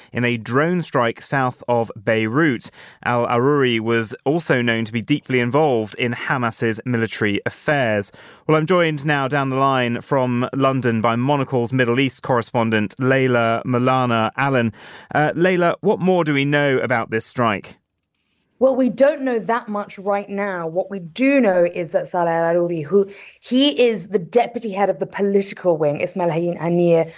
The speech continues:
Speaker 2: uh, leading things out of Qatar. And then, of course, there are leaders inside, um, Gaza as well.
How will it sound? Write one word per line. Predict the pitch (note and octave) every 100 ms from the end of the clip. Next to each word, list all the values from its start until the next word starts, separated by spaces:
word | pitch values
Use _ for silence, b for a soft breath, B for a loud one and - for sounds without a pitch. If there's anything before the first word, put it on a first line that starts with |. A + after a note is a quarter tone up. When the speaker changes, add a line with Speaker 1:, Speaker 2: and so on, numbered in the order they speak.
| B B
Speaker 2:
uh, | F#3 E3 E3+ -
leading | F#3+ G3+ F#3+ F3+ E3
things | E3+ E3+ E3 -
out | F3 E3+ -
of | F3 E3 b _
Qatar. | A#3 A#3 A#3 F#3+
And | F#3
then, | F3+
of | E3
course, | F#3 E3
there | E3+
are | F3
leaders | F3 F#3 F3 E3+
inside, | G3+ F#3 F3 D#3+ D#3+ E3
um, | F#3 E3+ E3 D#3+ - _
Gaza | G#3+ G3 F#3+ F3 F3
as | F3+ F3+
well. | G#3+ G3+ C3 -